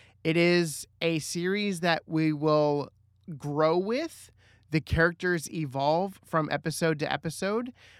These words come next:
We were shown episodes one and three, so it was very early on,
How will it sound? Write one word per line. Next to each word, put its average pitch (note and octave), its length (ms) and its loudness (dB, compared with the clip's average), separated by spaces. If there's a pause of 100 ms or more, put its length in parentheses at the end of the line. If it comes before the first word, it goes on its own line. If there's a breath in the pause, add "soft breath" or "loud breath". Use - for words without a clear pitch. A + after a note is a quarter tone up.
(160 loud breath)
We D#3+ 260 0
were G3 180 2
shown F3 420 0
episodes D#3 560 -2
one D3 320 2
and D3+ 320 -2
three, E3+ 540 -2 (100)
so D3+ 320 4
it E3+ 120 -2
was D3 340 -2
very D#3 480 2
early E3+ 340 2
on, C#3+ 380 0